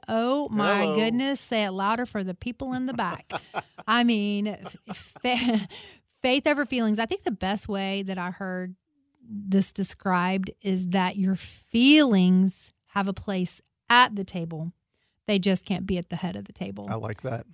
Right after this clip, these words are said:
Speaker 1: So, all right, we'll do one more, then we'll take a break and come back. Forgiving them, meaning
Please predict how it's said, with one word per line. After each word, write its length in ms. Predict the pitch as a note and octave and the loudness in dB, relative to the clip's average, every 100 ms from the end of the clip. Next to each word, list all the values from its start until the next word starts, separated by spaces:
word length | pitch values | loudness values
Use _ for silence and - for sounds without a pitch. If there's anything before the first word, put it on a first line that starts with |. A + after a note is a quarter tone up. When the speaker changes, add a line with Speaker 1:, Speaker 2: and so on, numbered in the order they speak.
| - | -6
Speaker 1:
So, 380 | G3+ F3 F3 F#3 | -4 -2 -2 -2
all 80 | - | -4
right, 100 | G3 | -2
we'll 100 | A3+ | 0
do 140 | A#3 B3 | 2 4
one 140 | A3+ | 6
more, 240 | G#3 G3+ | 4 4
then 180 | F#3+ F#3+ | 2 0
we'll 100 | F#3 | 0
take 160 | G3 F#3 | -4 -6
a 40 | |
break 240 | F#3 F3 - | -6 -8 -4
and 140 | F3+ | -4
come 160 | F#3 F3+ | -2 -2
back. 300 | F3 - - F4+ | -4 -10 -14 -18
Forgiving 840 | - A3 G3 F3+ A#3 A3+ C#4 C#4+ - | -2 0 2 4 4 6 4 4 2
them, 680 | G#3 G3+ B3 G3 F#3+ B3 A3+ _ _ _ - | 0 6 8 8 6 4 0 _ _ _ 2
meaning 480 | G#3+ G3 F3+ G#3 | 4 4 4 2